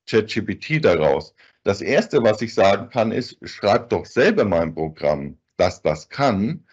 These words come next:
Und da kommen die Stärken von Chat G P T wieder raus. Er kann also wirklich ein sehr übersichtliches, sehr gut dokumentiertes Programm schreiben,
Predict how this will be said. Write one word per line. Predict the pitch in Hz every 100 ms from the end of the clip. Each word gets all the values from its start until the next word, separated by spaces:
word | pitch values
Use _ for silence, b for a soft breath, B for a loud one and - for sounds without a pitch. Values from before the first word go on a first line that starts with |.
| b b b -
Und | 95 95
da | 110
kommen | - 147
die | 135
Stärken | 127 110 110 -
von | 101 87
Chat | 78 82 76
G | 85
P | 78
T | 80 80
wieder | 78 78
raus. | 65 64 67 -
Er | -
kann | - - 123
also | - 113 110 135 147 160 _ _
wirklich | 104 117 127 123 -
ein | 107 104
sehr | 101 - 127 151 190 190 -
übersichtliches, | 135 143 151 151 143 - 151 - 135 -
sehr | - 117
gut | 151 131 127
dokumentiertes | 123 - 123 117 113 120 117 120 113 - -
Programm | 104 - 95 120 156
schreiben, | - 92 90 87 123